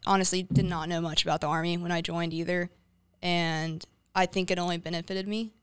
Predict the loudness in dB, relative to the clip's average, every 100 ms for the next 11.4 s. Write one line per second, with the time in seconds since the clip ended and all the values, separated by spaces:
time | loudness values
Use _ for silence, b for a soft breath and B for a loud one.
0 | _ _ -8 -2 2 2 2 0 0 2
1 | 2 4 2 -2 -4 -2 -2 -2 0 0
2 | 0 -2 -2 -4 -4 -6 -6 -8 -14 _
3 | _ _ _ _ -4 0 2 2 0 -2
4 | -2 -2 -2 -2 -8 _ -6 -2 2 2
5 | 0 -2 -4 -6 -6 -2 -2 -2 -8 -8
6 | -6 -4 -6 -6 -10 -8 -6 -6 -8 -10
7 | _ _ _ _ _ -2 2 2 2 0
8 | -2 0 -2 -2 -4 -2 -2 -2 -8 _
9 | 2 2 2 -2 -2 -2 -2 -6 -4 0
10 | 0 0 -2 -4 -4 -6 -6 -6 -6 -8
11 | -10 -6 -6